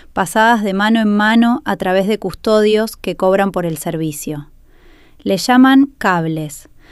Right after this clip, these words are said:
a los custodios que hacen pasar la correspondencia o sus cónyuges.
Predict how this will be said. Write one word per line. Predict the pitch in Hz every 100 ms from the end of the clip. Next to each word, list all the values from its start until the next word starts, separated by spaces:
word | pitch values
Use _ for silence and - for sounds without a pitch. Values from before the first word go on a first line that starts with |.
| -
a | -
los | 175 170
custodios | 180 - 202 214 -
que | 202
hacen | 180 208
pasar | 196 - 196
la | 202
correspondencia | 190 180 151 185 185 214 208 190 202 196 -
o | - 165
sus | 170
cónyuges. | - 190 175 147 - - 160